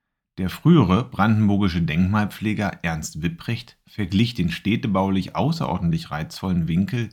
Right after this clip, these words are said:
gern mit Dresden-Loschwitz. Im Mittelalter befand sich am unteren Ende des Fischerkiez die sogenannte Kiezer Pforte. Es war neben dem Landsberger,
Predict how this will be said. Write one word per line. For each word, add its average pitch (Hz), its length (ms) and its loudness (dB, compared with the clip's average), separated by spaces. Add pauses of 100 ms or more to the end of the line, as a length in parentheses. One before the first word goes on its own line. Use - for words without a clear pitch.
gern 90 360 -2
mit 87 200 -4
Dresden-Loschwitz. - 1120 -8 (800)
Im 82 140 -2
Mittelalter 131 800 2
befand 123 340 2
sich 120 180 0
am 117 100 4
unteren 101 440 4
Ende 85 260 4
des 87 160 0
Fischerkiez 113 760 -6
die 90 100 -6
sogenannte 95 540 2
Kiezer 87 420 -4
Pforte. - 500 -12 (760)
Es 90 140 -8
war 85 120 0
neben 87 260 6
dem 78 140 0
Landsberger, 98 840 -2